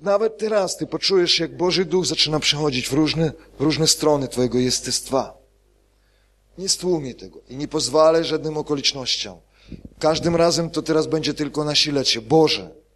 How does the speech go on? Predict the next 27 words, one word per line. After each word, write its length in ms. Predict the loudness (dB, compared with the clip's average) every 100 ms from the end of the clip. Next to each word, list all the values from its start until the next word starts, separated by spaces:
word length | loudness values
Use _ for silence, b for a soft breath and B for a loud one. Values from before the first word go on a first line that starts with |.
| _
Boże 420 | 0 6 6 4
będzie 280 | -4 -6 -6
nasilać 460 | -6 -6 -6 -10 -10
się. 140 | -10 -12 _ _
Amen? 460 | -2 4 4 4 -2 -16 b b b _ -2
Nawet 260 | 2 2 2
dzisiaj 420 | 0 2 2 2
widzisz. 380 | -2 -8 -12 -14 b b b b _ _ -2
Rozniecaj. 720 | 0 2 4 2 2 -2 -6 -12 _ _ _ _ _ _ _ -14
Apostoł 460 | -2 0 2 0
Paweł, 500 | 2 0 0 -2 -6 -12
kiedy 180 | -12 -6
przychodził, 480 | -4 -4 -2 0 0
widział 260 | 0 -2 -2
w 40 |
takim 280 | -4 -4 -2
stanie 480 | 2 2 0 -4 -8 b b -12
Tymoteusza, 800 | -6 -2 4 4 4 0 -2 -8 b b _
on 180 | -4 -2
mu 380 | 0 2 2 -2 B B B 0
dawał 320 | 2 4 2
duchową, 760 | 0 -2 4 6 8 4 0 -10 -2
modlitewną 600 | 0 0 2 2 2 2
poradę. 420 | 2 2 0 -6
„Stawaj 560 | -4 4 6 6 4 2
i 60 |
rozniecaj”. 680 | -2 -2 -4 -6 -6 -8 -16